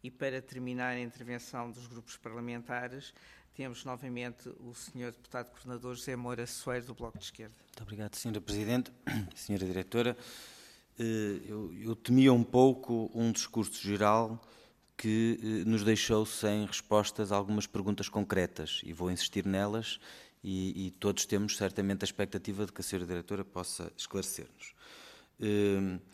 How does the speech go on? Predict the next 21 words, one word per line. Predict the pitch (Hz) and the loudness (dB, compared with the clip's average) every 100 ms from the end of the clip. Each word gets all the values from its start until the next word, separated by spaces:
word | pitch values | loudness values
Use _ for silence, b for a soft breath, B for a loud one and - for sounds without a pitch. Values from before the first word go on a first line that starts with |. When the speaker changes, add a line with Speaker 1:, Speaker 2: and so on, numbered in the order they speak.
| B B B B B _ _ _ _ _ - | B B B B B _ _ _ _ _ -6
Speaker 2:
em | |
primeiro | - 139 | 4 4
lugar, | 127 139 | 8 6
gostava | - 127 113 | 6 2 2
de | 107 | 2
dizer | 107 120 | 2 2
que | 127 | 0
a | |
comunicação | - 143 135 127 117 98 | 0 2 2 2 0 0
do | 90 | 0
Centro | 120 113 | -2 -2
Nacional | 113 - 104 | -4 -2 -2
de | 95 | -2
Pensões | 107 - 92 | -4 -6 -6
com | - | -4
estes | 95 - | -6 -8
trabalhadores | - 98 98 98 110 95 | -8 -2 0 2 2 2
é | 107 110 - _ | 0 -2 -8 _
péssima, | 95 - - 87 78 - _ _ _ _ - | -4 0 -2 -4 -10 -16 _ _ _ _ -2
péssima. | 104 - - 90 - - B B B B B _ | -2 -2 -8 -10 -16 -20 B B B B B _
Porque | 151 123 92 101 | 6 6 4 -6